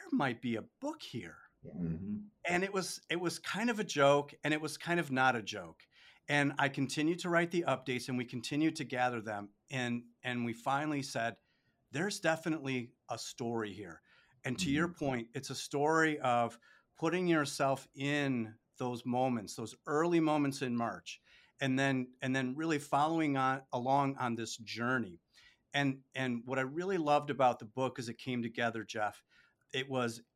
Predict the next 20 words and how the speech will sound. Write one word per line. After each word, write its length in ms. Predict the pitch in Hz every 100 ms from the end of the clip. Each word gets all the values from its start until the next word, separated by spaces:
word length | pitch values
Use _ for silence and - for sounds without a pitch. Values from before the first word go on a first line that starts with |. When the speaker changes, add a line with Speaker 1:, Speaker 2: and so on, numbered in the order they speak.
| _ _ 123
Speaker 1:
"This 180 | 123
is 100 | 113
not 180 | 123 120
about 280 | 143 156 156
me. 260 | 131 123 123
My 180 | 123 123
name 240 | 123 135
is 80 | 143
on 140 | 143
the 60 | 139
front 260 | - 147 -
cover 280 | 143 151
of 100 | 147
the 60 | 139
book. 240 | 123 127 -
It 120 | 135
is 140 | 120 117
not 160 | 120
about 280 | 120 110 110
me. 200 | 101 82